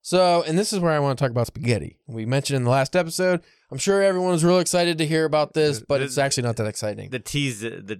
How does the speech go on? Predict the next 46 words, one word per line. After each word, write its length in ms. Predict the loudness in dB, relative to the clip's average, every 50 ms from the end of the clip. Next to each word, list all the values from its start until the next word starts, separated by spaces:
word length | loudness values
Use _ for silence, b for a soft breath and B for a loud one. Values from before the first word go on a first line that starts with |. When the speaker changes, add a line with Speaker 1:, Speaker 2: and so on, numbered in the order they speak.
| -10
Speaker 2:
the 140 | -8 -8 -8
spaghetti 500 | -8 -8 -10 -8 -4 -2 -2 -2 -2 -6
tease. 320 | -8 -10 -12 -10 -6 -4 -2
Speaker 1:
The 60 | -2 -2 0 0
spaghetti 420 | 0 0 2 0 0 0 0 -2
tease 440 | 0 0 0 0 0 0 -2 -4 -4
that, 220 | -4 -2 -2 -2
uh, 460 | -2 -2 -2 -2 -2 -4 -4 -6 -8 -6
oh, 360 | -6 -4 -2 -2 -4 -6 -10 -16 -20 -20 -20 _ -18 -16
fucking, 200 | -16 -14 -10 -8
I 100 | -8 -6
don't 120 | -6 -6 -6
know 40 |
how 120 | -6 -6 -6
many 120 | -6 -4
people 240 | -4 -4 -4 -4 -6
listen 220 | -8 -10 -10 -10
to 40 | -10 -10
these 160 | -10 -10 -12
particular 500 | -14 -14 -12 -12 -12 -10 -10 -8 -8 -8
episodes 360 | -8 -10 -8 -8 -8 -6 -6
anymore. 400 | -8 -10 -10 -8 -8 -8 -8 -10 -12 _ _ _ _ _
Uh, 240 | -2 0 0 0 2 2
we 80 | 2 2
have 100 | 2 2
one 140 | -2 -2
guy. 260 | 0 0 0 0 -2 -4 -8 _ _
I 40 | -12
know 140 | -10 -8 -6
he 120 | -4 -4
likes 220 | -4 -4 -4 -4 -8
it. 80 | -4
Shout 180 | -2 0 0 0
out 100 | -2 -2
to 60 | -2
you, 80 | -2 0
one 200 | 0 0 0 0
guy 260 | 0 0 2 2 0
that 160 | 0 -2 -4
I 140 | -6 -8 -10 -14 _ _ _ _
don't 140 | -20 -20 -20 _
remember 340 | -14 -12 -12 -12 -12 -14 -20
your 180 | -20 -20 -20
name. 300 | -20 -20 -18 -16 -14 -12
I'm 120 | -12 -12 -10
sorry. 400 | -10 -10 -8 -8 -6 -6 -8